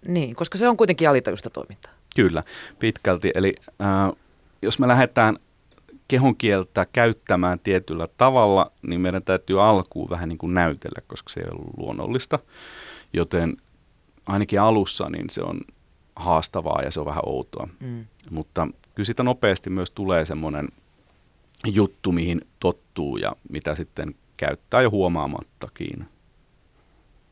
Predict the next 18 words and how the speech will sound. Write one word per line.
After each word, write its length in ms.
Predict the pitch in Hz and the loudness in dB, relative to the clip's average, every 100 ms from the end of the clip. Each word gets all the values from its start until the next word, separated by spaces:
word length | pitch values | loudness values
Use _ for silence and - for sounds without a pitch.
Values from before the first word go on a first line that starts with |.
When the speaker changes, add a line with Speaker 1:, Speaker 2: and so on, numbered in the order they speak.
| _ _ | _ _
Speaker 1:
Mm. 320 | 139 120 113 104 _ _ _ _ - - - | -10 -8 -10 -14 _ _ _ _ -12 -12 -6
No, 120 | 165 - | -6 -2
mentalismin 500 | 185 190 156 147 147 | 0 2 2 0 -2
yhteydessä 420 | 147 - 127 127 - | -4 0 0 0 -2
puhutaan 360 | 139 135 123 | -4 -4 -2
yleensä 300 | 139 131 120 | 0 0 0
myös 300 | 120 123 123 - - | -4 -4 -6 -10 -12
mikroilmeistä 1120 | 143 151 - - 92 87 110 - - - - - _ _ _ | -6 -6 -6 -10 -8 -8 -10 -10 -10 -12 -12 -20 _ _ _
aika, 180 | 113 - | -10 -6
aika 200 | 120 120 | -6 -6
paljon. 280 | - 123 127 | -4 -4 0
Kuinka 260 | 294 311 | 0 2
luotettavia 560 | 226 190 135 - 117 113 | 6 6 4 0 0 0
ne 80 | 120 | 0
sun 180 | 143 123 | -2 -2
mielestä 360 | 104 117 - - | -4 -6 -8 -6
on? 220 | 117 110 - _ _ _ _ - - - - - - - | -6 -8 -12 _ _ _ _ -20 -20 -20 -20 -20 -20 0
Speaker 2:
No, 260 | 117 123 | 6 6